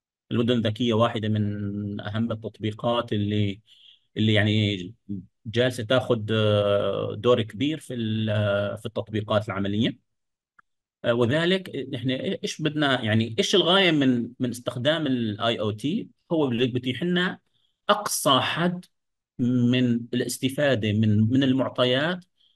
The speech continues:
في عملية المعالجة لأي بروسيسور موجود، لأي هدف أنا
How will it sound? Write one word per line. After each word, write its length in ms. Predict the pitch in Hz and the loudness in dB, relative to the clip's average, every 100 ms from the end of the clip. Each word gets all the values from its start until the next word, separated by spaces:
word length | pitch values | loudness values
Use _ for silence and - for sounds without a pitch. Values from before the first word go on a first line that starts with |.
| _ | _
في 120 | 139 | 0
عملية 500 | 117 127 139 214 214 190 | 2 4 2 2 0 0
المعالجة 840 | 175 160 151 175 185 180 185 370 - _ _ _ _ _ _ _ _ | 0 0 0 2 0 0 -2 -4 -10 _ _ _ _ _ _ _ _
لأي 420 | 113 113 170 170 147 139 135 127 123 123 117 | -4 0 0 2 2 2 0 0 -2 -4 -4
بروسيسور 520 | 113 165 170 156 147 | 0 -2 -2 2 2
موجود، 600 | 143 135 135 143 147 127 | 2 0 0 -2 -2 -2
لأي 400 | 113 117 147 143 143 135 139 139 127 131 123 - - | -2 -4 -2 -2 -2 -2 -2 -2 -4 -6 -8 -8 -4
هدف 280 | 143 143 - | 0 0 0
أنا 440 | 127 120 120 110 | 2 2 0 -6